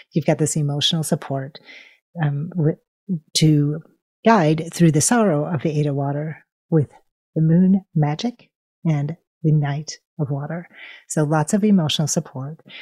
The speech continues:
So I hope you're feeling the confidence that the cards are giving me <laughs> to keep talking and sharing. Um, but this is a way, just the smallest way, right?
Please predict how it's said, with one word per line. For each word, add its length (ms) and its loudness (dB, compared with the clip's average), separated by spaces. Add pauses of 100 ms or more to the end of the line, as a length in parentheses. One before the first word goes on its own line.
(120)
So 200 2
I 120 0
hope 280 0
you're 100 2
feeling 560 2 (200)
the 80 4
confidence 520 2
that 120 4
the 80 -2
cards 280 2
are 60 0
giving 340 6
me 240 8
<laughs> 460 8
to 160 8
keep 280 2
talking 440 4
and 140 6
sharing. 500 0 (500)
Um, 240 2
but 160 0
this 220 4
is 140 2
a 80 4
way, 680 0 (340)
just 180 0
the 80 2
smallest 640 4
way, 400 0
right? 280 2